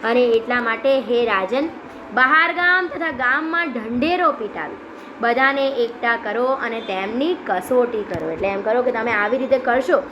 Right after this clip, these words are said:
હવે ટેક પાડવી છે રાજાને, પણ આ ટેકમાં શું થાય છે?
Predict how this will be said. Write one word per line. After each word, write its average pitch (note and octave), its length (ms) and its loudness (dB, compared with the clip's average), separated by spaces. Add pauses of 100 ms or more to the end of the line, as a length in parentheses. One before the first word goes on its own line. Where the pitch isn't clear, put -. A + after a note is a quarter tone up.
(280)
હવે C4 180 4
ટેક C#4 460 2
પાડવી C4 460 4
છે F#4 140 -4
રાજાને, B3+ 460 0
પણ C4+ 160 -2
આ C4 200 0
ટેકમાં C#4 480 0
શું F4 180 -2
થાય D4+ 240 0
છે? E4+ 160 -4